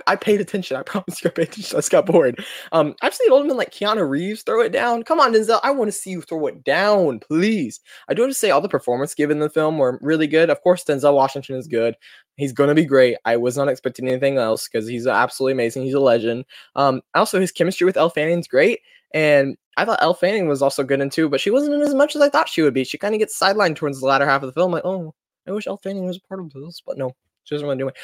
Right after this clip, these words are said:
Not a lot happens in this movie. I don't understand where my hour and fifty-two minutes went. Other than those two, I wouldn't say anyone stood out or even have enough to do to give the actors anything to work with.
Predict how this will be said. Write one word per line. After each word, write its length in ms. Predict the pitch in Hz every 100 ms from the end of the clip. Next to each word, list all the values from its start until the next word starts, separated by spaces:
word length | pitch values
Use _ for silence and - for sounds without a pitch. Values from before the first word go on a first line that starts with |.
| -
Not 100 | 453
a 120 | 508 539
lot 100 | 466
happens 360 | - 330 403 349
in 60 | 302
this 120 | 233
movie. 180 | 254 202
I 80 |
don't 180 | - 523
understand 300 | 453 427 339
where 100 | 277
my 120 | 254
hour 200 | 247 226
and 100 | 254
fifty-two 440 | 262 254 220 - 254
minutes 280 | 240 220 175
went. 380 | 208 214 - _ - - - -
Other 220 | 190 233
than 120 | 247 196
those 200 | 180 196
two, 140 | 214
I 80 | 180
wouldn't 240 | 185 180
say 200 | - 151
anyone 280 | 156 160 156
stood 240 | 160 147 143
out 200 | 147 127
or 100 | 135
even 180 | 139
have 120 | 147 127
enough 240 | 123 123
to 80 | 120
do 260 | 123 127
to 120 | 127 120
give 240 | 123 123
the 80 | 131
actors 360 | 113 - 123
anything 260 | 117 120 123
to 60 | 113
work 180 | 120 151
with. 220 | 139